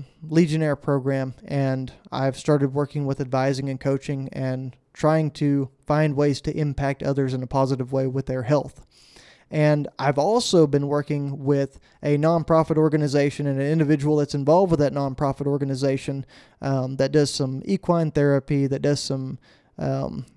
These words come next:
just service for people that have P T S D, that have gone through traumatic events. Um, and they, it's kind of like a retreat for them.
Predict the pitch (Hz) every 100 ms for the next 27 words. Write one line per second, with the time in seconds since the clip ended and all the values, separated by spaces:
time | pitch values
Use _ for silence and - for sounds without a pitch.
0 | 175 151 143 - 165 170 170 - - 151
1 | 147 139 175 180 165 151 143 139 - 156
2 | - 151 143 - 185 180 151 135 147 143
3 | 143 - 143 143 139 135 135 147 143 -
4 | - - _ - 139 127 131 139 147 147
5 | 143 151 - 180 180 175 170 143 139 -
6 | - 147 - - 135 131 -